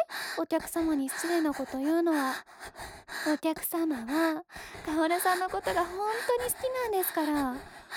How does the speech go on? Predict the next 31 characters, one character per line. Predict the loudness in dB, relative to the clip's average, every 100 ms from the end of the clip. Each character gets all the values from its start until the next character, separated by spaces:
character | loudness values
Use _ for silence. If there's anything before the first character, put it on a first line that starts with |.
| -6 0
あ | 2
な | 2
た | 0
を | -4 -6
こ | -8
う | -6
や | -4 -6
っ | -6
て | -6
犯 | -2 -2
す | 0
の | 0 0 0
を | -2 -4 -8 -2
何 | 2 2 2
度 | 0
も | 0
何 | 0 0 2 2 2
度 |
も | 2
想 | 2 2
像 | 2 0
し | 0
て | 0
た | 0
く | 0
ら | 0 -2
い | -2
に。 | 0 0 -2
ね | -4 -10 -10 -12 -14 -16 -14 -10
え。 | -8 -6 -8 -8 -8 -10 -10 -8 -8 -12 -16 -16 -8 -4 4
本 | 4 4